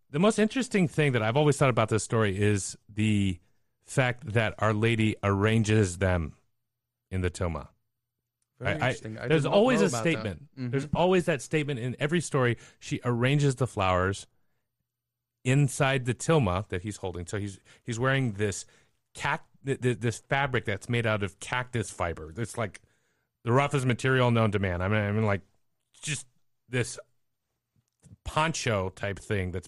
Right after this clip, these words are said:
Speaker 1: made out of literal cactus fibers. It's extremely rough fabric.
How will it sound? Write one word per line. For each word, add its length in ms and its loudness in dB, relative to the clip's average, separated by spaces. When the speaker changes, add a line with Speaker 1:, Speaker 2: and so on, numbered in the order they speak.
Speaker 1:
made 340 -4
out 240 -4
of 220 -6
literal 300 0
cactus 500 -8
fibers. 480 -12
It's 120 -18
extremely 640 -2
rough 220 -2
fabric. 480 -10